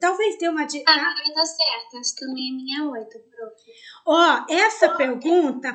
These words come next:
Speaker 1: pode ser a oito de vocês. A nove da professora, resumindo, vamos organizar. A nove da professora é a oito de vocês.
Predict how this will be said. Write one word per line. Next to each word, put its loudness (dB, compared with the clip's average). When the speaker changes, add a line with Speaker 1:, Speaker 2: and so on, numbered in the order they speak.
Speaker 1:
pode 4
ser -2
a 4
oito 2
de -6
vocês. -6
A 4
nove 4
da -2
professora, -6
resumindo, -6
vamos -4
organizar. -4
A 0
nove 0
da -6
professora -14
é -2
a 2
oito 0
de -6
vocês. -6